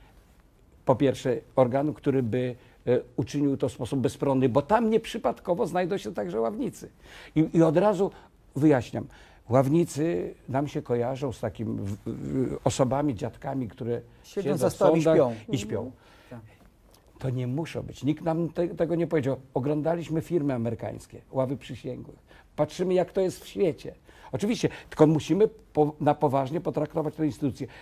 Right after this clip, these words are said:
Speaker 1: A dlaczegoż w Sądzie Najwyższym, w tej Izbie i w tej Izbie, która będzie rozpatrywać, y, w składzie ławniczym, zresztą dwóch sędziów zawodowych i jeden ławnik,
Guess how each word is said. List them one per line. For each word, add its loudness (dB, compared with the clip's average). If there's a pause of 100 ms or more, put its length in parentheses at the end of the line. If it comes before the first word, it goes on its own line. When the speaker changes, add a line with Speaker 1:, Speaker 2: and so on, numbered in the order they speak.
(200)
Speaker 1:
A 4
dlaczegoż 2
w -16
Sądzie -2
Najwyższym, -2 (220)
w -20
tej 6
Izbie 0
i 0
w -6
tej 2
Izbie, 2
która 0
będzie 0
rozpatrywać, -4 (360)
y, 0 (140)
w -8
składzie 2
ławniczym, 2 (180)
zresztą 2 (220)
dwóch 4
sędziów 2
zawodowych 4
i -4
jeden 2
ławnik, 2